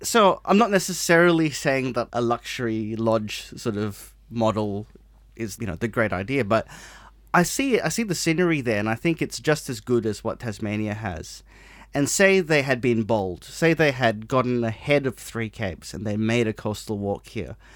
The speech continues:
I think it could have been a really good walk, and you could have done something from, say,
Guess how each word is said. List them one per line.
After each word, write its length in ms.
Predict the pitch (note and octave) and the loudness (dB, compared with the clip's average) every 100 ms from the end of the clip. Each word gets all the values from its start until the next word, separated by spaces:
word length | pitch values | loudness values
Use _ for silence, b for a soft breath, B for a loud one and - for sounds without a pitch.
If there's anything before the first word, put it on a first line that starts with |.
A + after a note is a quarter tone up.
| b | b
I 80 | - | -6
think 240 | G3+ F4+ F3 | 0 0 0
it 80 | |
could 140 | D#3 C#3+ | 0 2
have 100 | B2 | 2
been 380 | B2 A#2+ A2+ - _ | 2 0 -2 -8 _
a 100 | - | -4
really 360 | A#2 C3+ F3+ D#3+ | -2 2 2 2
good 200 | B2 G#2+ | 0 -2
walk, 320 | C#3 E3+ - | 2 2 0
and 120 | G#2+ | -2
you 80 | B2+ | -4
could 180 | - F3 | 0 0
have 180 | D3+ A2 | 0 2
done 220 | B2+ C#3 | 2 2
something 480 | B2 C3 A#2 B2 A#2 | 0 -4 -4 -4 -4
from, 220 | - A2+ | -4 -6
say, 540 | - C#3+ C3+ B2+ B2+ | 0 2 4 2 0